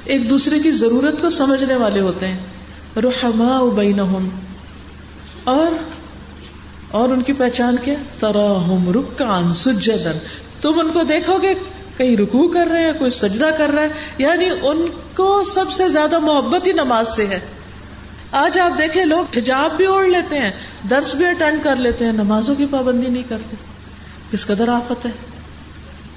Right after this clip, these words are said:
یہ کیسا دین ہے جس کا پہلا رکن ہی نماز ہے، پہلی شرط ہی نماز ہے۔ اور پھر یبتغون فضلا من اللہ ورضوانا،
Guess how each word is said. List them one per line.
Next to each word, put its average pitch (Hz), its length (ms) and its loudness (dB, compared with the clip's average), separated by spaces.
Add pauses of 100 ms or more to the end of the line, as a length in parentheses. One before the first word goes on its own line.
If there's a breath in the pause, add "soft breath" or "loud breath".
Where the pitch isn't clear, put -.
(200)
یہ 240 80 2
کیسا 226 360 2 (100)
دین 240 220 2
ہے 208 80 -4 (1200)
جس 254 220 0
کا 277 180 2
پہلا 330 320 4
رکن 311 280 2
ہی 359 80 4
نماز 269 420 2
ہے، 277 40 -4 (1120)
پہلی 277 280 4
شرط 302 320 0
ہی 339 40 6
نماز 262 420 0
ہے۔ 254 60 -4 (1500)
اور 220 160 0 (100)
پھر 330 140 4 (880)
یبتغون 226 720 2 (140)
فضلا 214 320 2
من 208 260 4
اللہ 202 420 2 (120)
ورضوانا، 180 720 2